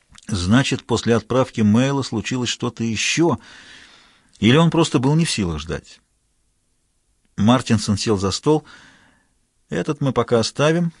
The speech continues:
Он кивнул на меньший из компьютеров. Валандер не стал допытываться, откуда Мартинсону известно, который из компьютеров важнее.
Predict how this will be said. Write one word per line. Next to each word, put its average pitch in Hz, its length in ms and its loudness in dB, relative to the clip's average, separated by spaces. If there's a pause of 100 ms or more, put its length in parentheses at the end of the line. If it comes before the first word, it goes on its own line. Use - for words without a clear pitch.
(960)
Он 98 160 0
кивнул 110 360 2
на 117 100 6
меньший 110 340 2
из - 60 -8
компьютеров. 107 680 -4 (800)
Валандер 92 500 0
не 104 100 2
стал 104 240 0
допытываться, 87 540 -4
откуда 123 320 -6
Мартинсону 110 560 0
известно, 104 380 -2
который 95 340 -2
из - 80 -6
компьютеров 90 500 -6
важнее. 113 460 -2